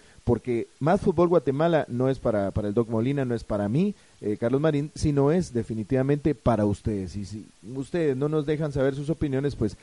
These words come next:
va a ser muy difícil que, eh, quiere usted que incluyamos algún tipo de información, algún comentario. Esto es bienvenido.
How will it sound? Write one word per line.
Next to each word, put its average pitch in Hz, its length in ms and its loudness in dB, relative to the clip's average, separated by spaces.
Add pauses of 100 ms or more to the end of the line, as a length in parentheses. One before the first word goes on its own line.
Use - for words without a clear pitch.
(240)
va 127 60 4
a - 20 -2
ser 139 120 0
muy 135 120 2
difícil 131 400 0
que, 101 200 0 (280)
eh, 85 400 -12
quiere 143 200 4
usted 139 220 2
que 131 80 -2
incluyamos 123 440 4
algún 120 200 4
tipo 127 220 4
de 120 60 6
información, 139 760 6
algún 117 260 4
comentario. 131 560 4 (360)
Esto 143 380 4
es 143 300 4
bienvenido. 110 580 2